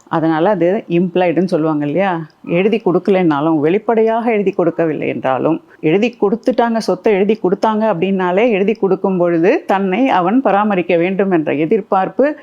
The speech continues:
நியாயமானது. அப்படி நீங்கள் பராமரிக்கவில்லை என்றால், வெளிப்படையாக எழுதாவிட்டாலும் பராமரிக்கவில்லை என்றால், அப்படி எழுதி வாங்கியது செல்லாது, எழுதி கொடுத்தது செல்லாது. மீண்டும் அது வந்து மூத்த குடிமக்களின் நலனுக்குத்தான் போக வேண்டும் அப்படின்னு சொல்லி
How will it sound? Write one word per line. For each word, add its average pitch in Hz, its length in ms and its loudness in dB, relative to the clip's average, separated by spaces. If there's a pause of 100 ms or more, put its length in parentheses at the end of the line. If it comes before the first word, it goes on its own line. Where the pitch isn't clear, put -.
(240)
நியாயமானது. 156 880 0 (300)
அப்படி - 380 0
நீங்கள் 226 360 2
பராமரிக்கவில்லை 170 760 0
என்றால், 143 440 -2 (520)
வெளிப்படையாக 185 680 0
எழுதாவிட்டாலும் 190 840 0
பராமரிக்கவில்லை 151 800 -2
என்றால், 156 400 -2 (340)
அப்படி 151 280 -2
எழுதி 190 280 2
வாங்கியது 165 540 0
செல்லாது, 151 720 -4 (360)
எழுதி 175 340 0
கொடுத்தது 185 420 0
செல்லாது. 151 500 0
மீண்டும் 185 400 0
அது 151 180 0
வந்து 190 340 -2 (300)
மூத்த 208 380 -2
குடிமக்களின் 170 600 0
நலனுக்குத்தான் 170 800 0
போக 190 240 0
வேண்டும் 160 360 0
அப்படின்னு 147 320 -2
சொல்லி 185 440 0